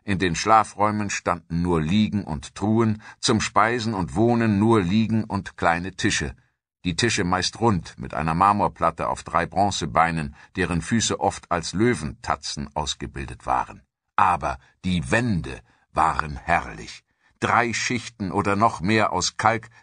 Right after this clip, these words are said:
Sand und Marmorstaub wurden auf den Stein aufgetragen, mit Eisenkellen, Glaszylindern und Poliersteinen geglättet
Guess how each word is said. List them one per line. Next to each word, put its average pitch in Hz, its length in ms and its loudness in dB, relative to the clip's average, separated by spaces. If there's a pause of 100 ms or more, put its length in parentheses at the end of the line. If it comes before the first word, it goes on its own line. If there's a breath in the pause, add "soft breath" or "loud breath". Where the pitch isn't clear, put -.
Sand 92 480 -4
und 90 260 -6
Marmorstaub 85 840 0 (260 loud breath)
wurden 98 300 0
auf 82 180 -2
den 80 160 -4
Stein 73 380 -4
aufgetragen, 71 840 -4 (200 loud breath)
mit 87 220 -4
Eisenkellen, 90 800 -2
Glaszylindern 92 920 0
und 90 220 -8
Poliersteinen 104 800 0
geglättet 110 560 -2